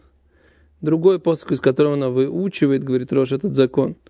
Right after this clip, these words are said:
Посук в Тиме Ойсе. Шрак нега вадай гу митаме вейна митаме нега шу сафек.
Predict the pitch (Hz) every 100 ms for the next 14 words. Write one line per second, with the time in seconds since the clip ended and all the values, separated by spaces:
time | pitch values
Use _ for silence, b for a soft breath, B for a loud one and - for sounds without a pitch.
0 | b b b b 202 208 170 143 139 165
1 | 202 175 160 156 143 143 123 143 185 175
2 | 185 175 143 135 139 170 180 147 139 131
3 | 160 170 135 139 139 127 143 139 127 139
4 | 131 - 131 - 190 - -